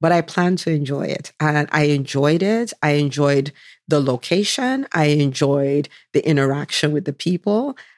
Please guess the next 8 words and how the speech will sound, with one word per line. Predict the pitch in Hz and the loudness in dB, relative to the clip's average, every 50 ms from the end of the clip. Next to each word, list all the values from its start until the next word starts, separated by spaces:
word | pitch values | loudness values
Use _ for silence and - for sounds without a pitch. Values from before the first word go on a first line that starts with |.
| _ - | _ -2
I | 139 143 147 | 0 2 2
enjoyed | 151 156 147 139 123 151 147 147 147 147 151 156 147 - - - | 2 2 0 0 0 0 0 2 2 2 0 -2 -2 -4 -8 -8
serving | - - - 135 135 143 143 165 180 196 | -8 -6 -4 -4 -4 -2 0 0 2 2
them. | 196 208 214 220 233 240 240 240 - _ | 2 2 0 0 0 -2 -4 -6 -6 _
I | - 156 151 | -2 0 0
enjoyed | 160 170 165 156 151 143 139 - 147 143 143 135 135 139 139 | 0 0 0 0 0 0 0 0 0 2 2 2 2 0 0
the | - - | -2 -6
food. | 123 - - - 254 269 262 254 247 247 - 240 233 202 | -8 -4 -2 0 0 2 2 2 0 0 0 0 0 -2